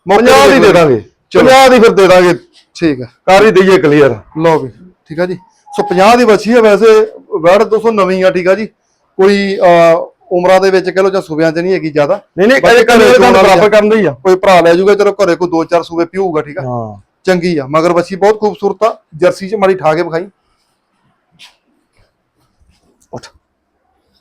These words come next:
Speaker 1: ਨਿਊ ਬੋਰਨ ਹੈ ਨਾ, ਨੀਂਦ ਆ ਜਾਂਦੀ ਦੁੱਧ, ਦੁੱਧ ਪੀ ਕੇ।
Speaker 2: ਹਾਂ, ਬਿਲਕੁਲ ਸਿਹਤਮੰਦ, ਇਹ ਵੀ ਨਾ ਕੋਈ
Speaker 1: ਹਾਂ, ਲਓ
Speaker 2: ਇੱਧਰ
Speaker 1: ਜੀ।
Speaker 2: ਦੇਖੋ।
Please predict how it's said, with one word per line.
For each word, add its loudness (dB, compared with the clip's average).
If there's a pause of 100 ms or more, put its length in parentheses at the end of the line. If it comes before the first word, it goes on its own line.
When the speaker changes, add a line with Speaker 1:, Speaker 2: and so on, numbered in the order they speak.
(120)
Speaker 1:
ਨਿਊ -4
ਬੋਰਨ -2
ਹੈ -8
ਨਾ, -6 (260)
ਨੀਂਦ -2
ਆ 2
ਜਾਂਦੀ -6
ਦੁੱਧ, -2
ਦੁੱਧ -4
ਪੀ -6
ਕੇ। -8
Speaker 2:
ਹਾਂ, -4 (260)
ਬਿਲਕੁਲ -4
ਸਿਹਤਮੰਦ, 0
ਇਹ 4
ਵੀ 0
ਨਾ 2
ਕੋਈ 0
Speaker 1:
ਹਾਂ, 2
ਲਓ 0
Speaker 2:
ਇੱਧਰ -4
Speaker 1:
ਜੀ। -2
Speaker 2:
ਦੇਖੋ। -10